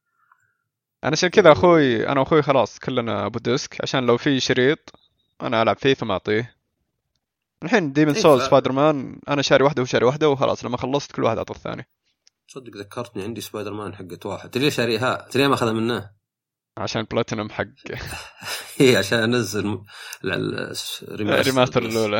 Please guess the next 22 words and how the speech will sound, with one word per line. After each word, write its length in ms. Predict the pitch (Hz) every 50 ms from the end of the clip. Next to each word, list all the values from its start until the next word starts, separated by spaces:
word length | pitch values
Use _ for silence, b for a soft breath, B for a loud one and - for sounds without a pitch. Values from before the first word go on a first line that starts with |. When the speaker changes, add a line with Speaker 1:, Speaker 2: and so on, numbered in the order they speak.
| - 170
Speaker 1:
<laughs> 80 | -
أوكي. 420 | 123 262 - - - - - - - _ _ _ _ _ _ _ _ _ b b b b b b b b _ _ _ _ _ _ _ _ -
Speaker 2:
نسيت 400 | 104 - - 175 180 156 - -
عندي 180 | 107 120 117
اللعبة. 540 | 98 98 104 104 98 92 87 85 - _ _ _ _ _ _ _ _ _ _ _ _ _ _ _ _ _
ف-، 1000 | - 120 117 117 117 117 117 117 113 110 110 98 - - - - - - - 101 101 101 - -
بس 200 | 202 233 - -
إنه 100 | 131 135
مقفل 300 | 156 220 196 - - 160
استوديو، 500 | 131 - - - 113 98 101 139 185 -
إيه، 100 | - 285
فشل، 380 | - - - 320 - - 95 95
فشل 340 | - - 254 - 165 127
من، 300 | 120 120 117 117 - -
يعني، 140 | 110 107 139
ما 60 | -
أدري 100 | 208 240
شلون 260 | - - - 170 135 117
جوجل، 320 | 135 143 127 107 95 85
يعني، 320 | 95 92 95 101 - - b b b b b b
يعني، 160 | - - 117 120
مسألة 340 | 185 196 - 180 190 175